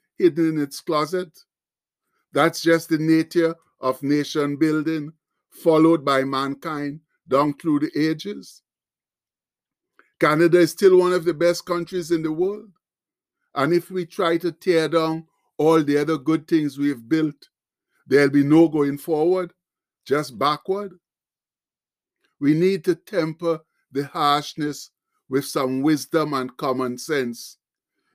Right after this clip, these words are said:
using education, reconciliation, and truth to handle this unpleasant news. So, despite the heaviness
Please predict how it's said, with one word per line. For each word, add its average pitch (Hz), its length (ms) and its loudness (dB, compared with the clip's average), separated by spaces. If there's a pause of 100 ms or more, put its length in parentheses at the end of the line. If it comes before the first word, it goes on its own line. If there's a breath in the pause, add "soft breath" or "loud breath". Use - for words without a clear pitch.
using 151 440 4
education, 156 1000 2 (400)
reconciliation, 143 1300 2
and 120 240 -4
truth 208 540 -6 (500)
to 143 140 -2
handle 156 540 2 (180)
this 139 240 -2
unpleasant 139 800 0
news. 185 560 -8 (1300)
So, 170 460 6 (460)
despite 185 520 2
the 180 80 0
heaviness 170 680 0